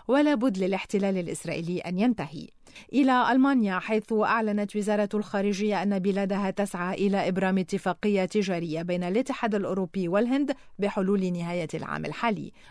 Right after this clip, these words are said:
أوكرانيًا، أشار الرئيس فولوديمير زيلينسكي إلى أنه تم تبادل عدد كبير من الأسرى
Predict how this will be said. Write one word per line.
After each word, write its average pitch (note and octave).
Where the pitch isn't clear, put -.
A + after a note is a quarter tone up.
أوكرانيًا، D4+
أشار C4+
الرئيس B3
فولوديمير A3+
زيلينسكي G#3+
إلى G3
أنه G3+
تم F#3+
تبادل F3
عدد E3+
كبير A#3+
من B3+
الأسرى A#3+